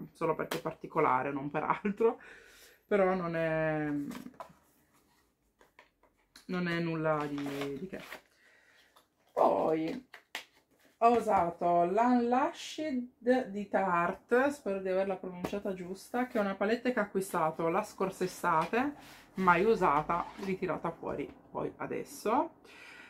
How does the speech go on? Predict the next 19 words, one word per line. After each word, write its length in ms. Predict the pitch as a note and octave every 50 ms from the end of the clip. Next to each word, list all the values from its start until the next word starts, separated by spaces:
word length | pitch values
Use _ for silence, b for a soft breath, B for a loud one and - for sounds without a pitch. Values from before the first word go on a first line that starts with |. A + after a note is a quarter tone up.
| B B B -
Eh, 840 | - G3 F3+ F3 F3 F3 F3 E3+ E3+ E3 D#3+ D#3+ D#3+ D#3+ D#3+ D3+ -
purtroppo 520 | - G3 F#3+ F#3+ - A3+ A3+ A#3 C4 B3
con 120 | - F#3+ F#3
sto 160 | - - F#3
lavoro 320 | F#3+ A3 G#3+ G3 F#3 F3+
estivo 640 | F3+ F3+ - - - F3 E3+ F3 F#3 F#3 F#3 F3+ F3+
mi 100 | F3 F3
sono 200 | - E3+ E3 -
truccata 400 | - E3+ D#3+ - E3 D#3+ E3+ D#3+
poco 260 | - - E3+ - G3
e 60 | G3
nulla, 400 | F3+ E3+ E3 D#3+ D#3+ D#3+ E3 E3
quindi 280 | E3 F3 E3+ E3 D#3+ D#3+
queste 240 | D#3 - - - E3+
palette 360 | E3+ F3 D#3+ D#3 D#3 - -
non 200 | D#3+ D#3+ D#3+ E3
le 80 | D#3 D#3+
ho 20 | D#3
sfruttate, 1080 | - - - E3 D#3 - - D#3 C#3 C3+ C3+ D3+ D3+ - F3 F#3 F#3+ G3+ G#3 G3+ -